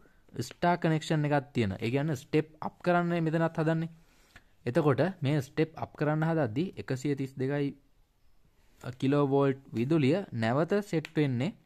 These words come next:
ස්ටාර් කනෙක්ෂන් එකකට. ඒ කියන්නේ ප්‍රයිමරිය සෑම විටම ස්ටෙප් අප් ට්‍රාන්ස්ෆෝමර් එක ප්‍රයිමරිය ස්ටාර් කනෙක්ෂන් එකක් තමයි තියෙන්නේ.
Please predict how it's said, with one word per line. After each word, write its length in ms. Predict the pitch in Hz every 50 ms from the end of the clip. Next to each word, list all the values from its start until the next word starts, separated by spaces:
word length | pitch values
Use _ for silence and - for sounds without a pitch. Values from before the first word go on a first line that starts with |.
| _ _ _ _ _ _ _ _ _ _ _ _ _ - - _ _ _ _ _ _ _ _ _ _ _ _ _ -
ස්ටාර් 360 | - 123 127 - - 151 143
කනෙක්ෂන් 540 | 139 151 139 139 131 131 - 147 135 131 127
එකකට. 340 | 131 135 165 160 143 113 101 92 - - - _ _
ඒ 140 | - - 110
කියන්නේ 240 | 110 123 120 135 143
ප්‍රයිමරිය 640 | - 127 113 110 120 120 120 117 113 120 147 202 208 - _ _ _ _ _ _ _ _ _ _ _ _ _ _ _ _ _ _ _ _ -
සෑම 400 | - - 120 123 127 135 147 151 156
විටම 340 | 156 139 123 131 143 139 147 156
ස්ටෙප් 420 | 139 - - - 135 135 131 -
අප් 140 | - 127 127 -
ට්‍රාන්ස්ෆෝමර් 720 | - - 131 113 117 123 131 127 - 147 143 147 147 135
එක 120 | 123 123 143 -
ප්‍රයිමරිය 640 | - - 117 117 127 143 156 151 123 113 123 151 185 -
ස්ටාර් 320 | 123 - - - 143 143
කනෙක්ෂන් 460 | 139 139 127 127 123 - - 127 120 120
එකක් 240 | 113 113 113 -
තමයි 240 | - 110 107 107 113
තියෙන්නේ. 340 | 127 151 151 143 113 98